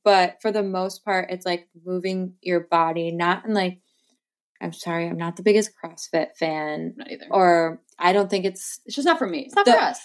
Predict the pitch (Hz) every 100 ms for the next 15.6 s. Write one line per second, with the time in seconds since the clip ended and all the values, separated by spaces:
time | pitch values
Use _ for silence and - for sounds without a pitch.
0 | - 220 190 180 190 214 214 226 214 180
1 | 185 202 180 165 175 165 175 196 196 180
2 | 165 165 - 170 165 180 240 294 - -
3 | 175 - 170 - - _ _ _ - 180
4 | 180 254 240 170 170 185 - 185 190 180
5 | 208 180 - - _ _ _ - 220 226
6 | 247 247 240 214 202 - _ - - 196
7 | 220 220 226 214 202 185 185 175 170 165
8 | - 175 160 156 160 - - - _ -
9 | 165 165 - - - 170 160 - - -
10 | 170 165 - _ - _ _ _ - 185
11 | 214 214 - 185 180 175 220 240 349 381
12 | 392 _ _ - 202 190 185 185 - 165
13 | - - 165 165 165 156 165 - 175 180
14 | 185 185 - - 190 196 190 185 185 202
15 | 202 175 175 170 175 -